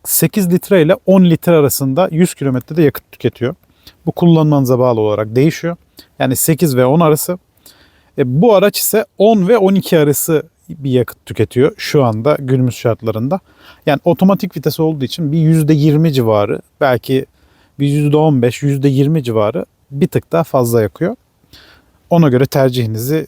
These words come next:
e, şey yapabilirsiniz. Ama çok başarılı bir otomatik vitesi var. Zaten Japonların otomatik viteslerine hani diyecek laf yok.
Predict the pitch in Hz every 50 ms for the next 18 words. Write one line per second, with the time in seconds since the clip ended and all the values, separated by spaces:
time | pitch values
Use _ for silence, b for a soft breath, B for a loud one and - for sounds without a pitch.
0 | 160 143 139 131 127 127 127 127 123 123 127 120 - 151 139 117 131 123 120 104
1 | 98 - - 170 170 - - _ - 147 160 147 - - - 180 160 143 143 127
2 | - - 131 123 127 143 170 170 143 143 - - 127 135 123 - - - - -
3 | 117 101 - 120 131 160 170 - - _ b b b b b b b b b b
4 | 143 139 120 - 123 113 113 117 131 131 - 147 139 131 123 123 120 131 160 -
5 | _ _ b b b b b b b b b b 151 135 - 127 120 104 104 -
6 | - - - 107 - - - 131 127 151 156 160 - - _ _ - - 123 117
7 | 110 107 - - - 120 131 135 110 113 104 - - 156 139 - - 117 98 -
8 | -